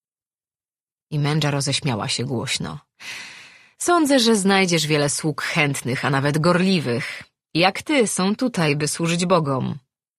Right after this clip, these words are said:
"Chcesz powiedzieć, że mogę wręcz wynagradzać ludzi pracą?" "Tak, o ile tylko odpowiednio im to przedstawisz.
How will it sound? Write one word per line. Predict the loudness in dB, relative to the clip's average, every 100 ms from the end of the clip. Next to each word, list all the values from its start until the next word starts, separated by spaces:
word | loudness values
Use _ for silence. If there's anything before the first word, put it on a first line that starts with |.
| _ _ _ -18 -16 -14
"Chcesz | -6 -4 -2
powiedzieć, | 0 0 0 0
że | 0 0 0
mogę | 0 0 0 0
wręcz | 0 0 0 -2
wynagradzać | -2 0 0 0 -2 0 -2 -2
ludzi | -2 -2 -4
pracą?" | -4 -4 -4 -4 -4 -4 -10 _ _ _ _ _ _ _
"Tak, | 0 0 0 -6 -20 _ _ _ 0
o |
ile | 2 2 2
tylko | -2 2 0
odpowiednio | 0 0 0 0 -2 -2 -2
im | -2
to | -4
przedstawisz. | -4 -6 -2 0 0 0 -2